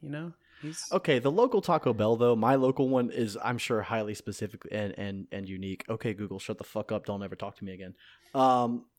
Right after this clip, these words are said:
Speaker 1: Do they
Speaker 2: so I don't know
Speaker 1: know
Speaker 2: how I
Speaker 1: you?
Speaker 2: triggered that. Uh, yeah, first of all, a hundred percent they know me
Speaker 1: <laughs>
Speaker 2: because I'm a, uh, difficult person at a drive-thru menu.
Speaker 1: <laughs>
Speaker 2: Um, not because my
Speaker 1: Shocking.
Speaker 2: orders are com-, yeah, not because my orders are complicated, but because I'm a monster.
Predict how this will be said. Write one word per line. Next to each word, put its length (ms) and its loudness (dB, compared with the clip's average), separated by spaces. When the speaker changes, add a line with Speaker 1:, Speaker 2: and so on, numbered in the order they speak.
Speaker 1:
Do 100 -4
they 120 6
Speaker 2:
so 100 10
I 80 4
don't 100 6
know 100 8
Speaker 1:
know 60 2
Speaker 2:
how 160 6
I 60 4
Speaker 1:
you? 60 2
Speaker 2:
triggered 320 0
that. 300 2
Uh, 220 6
yeah, 340 8
first 300 6
of 100 2
all, 380 -2
a 40 2
hundred 280 2
percent 420 -4
they 140 0
know 180 -2
me 260 -6
Speaker 1:
<laughs> 40 -12
Speaker 2:
because 280 4
I'm 200 2
a, 380 6
uh, 340 0
difficult 420 -4
person 340 -4
at 60 -8
a 60 -8
drive-thru 380 -6
menu. 340 -4
Speaker 1:
<laughs> 580 -18
Speaker 2:
Um, 320 0
not 160 12
because 200 6
my 100 4
Speaker 1:
Shocking. 100 4
Speaker 2:
orders 220 6
are 40 2
com-, 160 -2
yeah, 180 4
not 160 6
because 200 2
my 100 4
orders 280 6
are 60 -4
complicated, 520 -2
but 120 -2
because 360 -2
I'm 320 -6
a 80 -2
monster. 680 -6